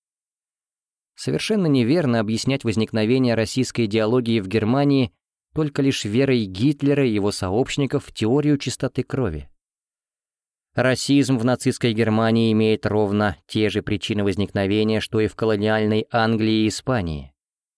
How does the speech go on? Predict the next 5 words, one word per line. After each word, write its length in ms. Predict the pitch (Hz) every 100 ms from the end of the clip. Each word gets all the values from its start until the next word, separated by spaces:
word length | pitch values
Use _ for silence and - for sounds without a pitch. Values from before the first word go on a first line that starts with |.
| _ _ _ -
Слово 480 | - 139 190 202 - _ _
российскому 680 | - 117 - 123 - 113 101
историку 480 | 101 - 180 175 180
Егору 680 | 147 117 95 120 120 117 92 -
Яковлеву. 760 | 107 101 87 87 80 78 76